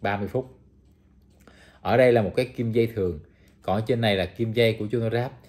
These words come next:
Thường thường thì, à, Daytona này, người ta phiên bản Daytona này nó sử dụng hai ổ cót lớn, cho nên là cái độ chữ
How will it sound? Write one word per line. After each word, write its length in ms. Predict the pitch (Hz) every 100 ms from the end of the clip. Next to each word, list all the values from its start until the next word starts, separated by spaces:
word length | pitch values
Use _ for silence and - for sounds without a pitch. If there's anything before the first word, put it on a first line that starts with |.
| - - -
Thường 200 | 120 120
thường 260 | 123 123 120
thì, 280 | 123 120 113
à, 420 | 110 110 104 95 - _ _ _ _ _ _ _ _ _ -
Daytona 540 | 139 147 139 139 139
này, 320 | 123 101 95 95
người 100 | 101
ta 120 | 117
phiên 220 | - 123
bản 200 | 87 110
Daytona 380 | 123 120 120 120
này 180 | 107 95
nó 100 | 117
sử 160 | 107
dụng 260 | 113 113 - - _ -
hai 220 | 101 120
ổ 160 | 90 95
cót 240 | 143 143
lớn, 320 | 117 127 160 -
cho 140 | 135
nên 280 | 127 120 117
là 360 | 104 92 85 80 - - _ _ _ _ _
cái 140 | 151
độ 200 | 143 101
chữ 180 | 92 101